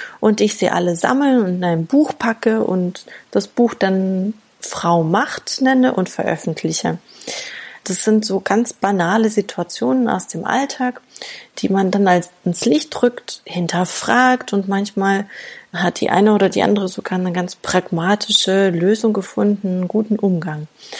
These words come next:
Genau darum geht's mir. Mir geht es um Frauensolidarität. Wir teilen miteinander, wir haben Verständnis miteinander, wir lernen voneinander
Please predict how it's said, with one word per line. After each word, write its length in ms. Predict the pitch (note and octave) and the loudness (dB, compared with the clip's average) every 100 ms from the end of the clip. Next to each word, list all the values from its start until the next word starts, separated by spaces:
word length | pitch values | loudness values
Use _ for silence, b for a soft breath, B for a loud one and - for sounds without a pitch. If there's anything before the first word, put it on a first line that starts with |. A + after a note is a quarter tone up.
| B B | B B
Genau 600 | F#3 E3+ G3+ A#3+ A#3+ A#3+ | 0 2 4 6 6 4
darum 380 | A3+ F3+ F#3 F#3 | 4 2 4 2
geht's 420 | F#3 F#3 F#3 - | 4 4 4 0
mir. 260 | E3+ E3 E3+ B B B B B B | 0 0 -2 B B B B B B
Mir 440 | G3+ F3 G3 G3 F3+ | 0 2 2 2 4
geht 240 | G#3+ G#3+ | 2 2
es 120 | G#3 | -2
um 140 | F3+ E3+ | -2 -4
Frauensolidarität. 1600 | - - A#3 C4+ B3+ B3 B3 B3 B3 - B3+ C4+ D4 - - _ | -4 0 2 2 2 0 0 0 0 0 0 2 -2 -8 -14 _
Wir 200 | - - | -8 -6
teilen 380 | - G#3 A3+ A#3 | -2 2 4 6
miteinander, 560 | A3 G#3+ G3+ G3 F#3+ F#3 - | 4 2 0 -2 -2 -4 -4
wir 340 | F3 F#3+ F#3 | -4 -4 -4
haben 140 | F3+ E3+ | -6 -2
Verständnis 640 | F3+ - G3+ G3+ G3 - | -2 0 0 2 -2 -4
miteinander, 720 | F#3+ - F#3 F3+ F3+ F3+ F#3+ F3+ | -6 -4 -4 -2 -4 -4 -6 -6
wir 300 | F3+ F#3 F#3 B B B B | -6 -6 -10 B B B B
lernen 520 | F3+ G#3+ B3 B3 A#3+ | 4 6 6 6 4
voneinander 920 | - A#3+ A#3 A#3 A#3 A3+ A3 A#3 | 2 2 4 2 2 0 0 0